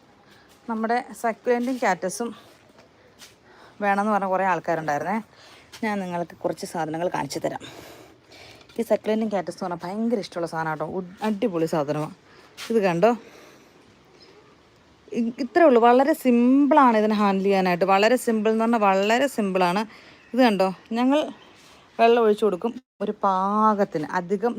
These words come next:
സ്നേഹിക്കാൻ പോകാറില്ല. അധികം സ്നേഹിക്കണത് താല്പര്യമില്ലാത്ത പ്ലാന്റാണ് ഇവർ,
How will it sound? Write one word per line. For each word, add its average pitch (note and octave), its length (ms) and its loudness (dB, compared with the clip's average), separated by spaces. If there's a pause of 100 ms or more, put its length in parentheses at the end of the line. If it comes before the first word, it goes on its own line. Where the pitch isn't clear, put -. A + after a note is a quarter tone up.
സ്നേഹിക്കാൻ F#3 480 -8
പോകാറില്ല. D#3+ 440 -4 (640)
അധികം G#3+ 280 0
സ്നേഹിക്കണത് F#3 480 0 (260)
താല്പര്യമില്ലാത്ത F#3 640 2
പ്ലാന്റാണ് E3 400 0
ഇവർ, D3 120 -6